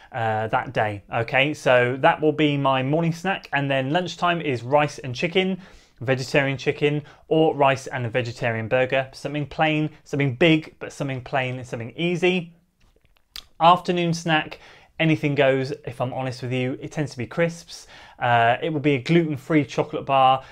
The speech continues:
but it'll be whatever. I don't, I just don't restrict. I don't believe in restricting myself. I'm not an elite athlete. As soon as you start restricting, you start craving. As soon as you start craving, it's a slippery slope. So I don't restrict. I tell myself in the morning, "Have your fruit now, have your junk later."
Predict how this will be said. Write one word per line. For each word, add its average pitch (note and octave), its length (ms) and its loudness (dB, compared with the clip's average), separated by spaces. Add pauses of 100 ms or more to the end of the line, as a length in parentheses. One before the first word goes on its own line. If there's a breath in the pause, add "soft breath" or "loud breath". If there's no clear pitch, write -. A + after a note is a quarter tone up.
(200 loud breath)
but D3+ 120 4
it'll F3+ 100 2
be D#3+ 120 4
whatever. B2+ 560 0
I B2+ 80 -2
don't, D#3+ 440 2
I C#3 60 -4
just B2 220 -6
don't D#3+ 200 2
restrict. D3+ 440 -2
I D3 40 0
don't E3+ 220 4
believe D#3+ 380 2
in B2+ 120 -2
restricting B2 540 -8
myself. G2+ 500 -8
I'm C3+ 140 -2
not E3+ 140 -4
an D#3 60 -2
elite D3 260 -2
athlete. B2 580 -6 (220 loud breath)
As B2+ 100 -10
soon G3 140 0
as F3 80 0
you F#3+ 80 -2
start F3 280 0
restricting, C#3+ 680 -4
you A2+ 80 -4
start C3 300 -2
craving. A2+ 500 -4
As G#2+ 100 -12
soon D#3 120 0
as D3 60 -2
you D3 60 -4
start C#3+ 320 -4
craving, A#2+ 500 -4
it's - 220 -12
a - 20 -20
slippery B2 380 -8
slope. G#2 340 -8 (380 loud breath)
So B2 140 -6
I - 20 -6
don't D#3+ 200 4
restrict. - 540 -6 (100)
I B2+ 60 -8
tell F#3 200 2
myself E3+ 280 0
in D3 80 0
the C3+ 60 -4
morning, A#2+ 300 -4
"Have G3 160 -2
your G#3+ 80 -4
fruit F3 200 -2
now, A#2+ 300 -2 (280 loud breath)
have A#2 240 -8
your A2+ 120 -4
junk A#2 280 -6
later." G#2+ 460 -6